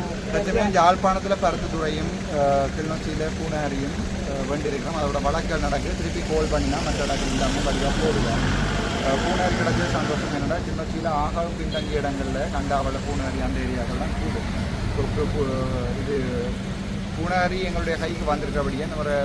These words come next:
பே-, தேர்தல் பிரச்சாரங்கள் மட்டுமில்லை, அட்லீஸ்ட் கிளிநொச்சியில மூன்றுல ஒரு இடமாவது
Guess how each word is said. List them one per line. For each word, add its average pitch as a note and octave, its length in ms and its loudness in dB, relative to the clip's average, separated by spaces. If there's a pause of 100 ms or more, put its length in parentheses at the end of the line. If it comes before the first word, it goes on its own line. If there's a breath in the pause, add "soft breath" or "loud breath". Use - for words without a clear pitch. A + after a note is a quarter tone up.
பே-, C3+ 160 -2
தேர்தல் C#3+ 300 -2
பிரச்சாரங்கள் C3+ 540 -2
மட்டுமில்லை, B2+ 440 -2 (600)
அட்லீஸ்ட் G3+ 500 0
கிளிநொச்சியில F3+ 500 -2
மூன்றுல F3 360 0
ஒரு D#3+ 140 0
இடமாவது D3 380 0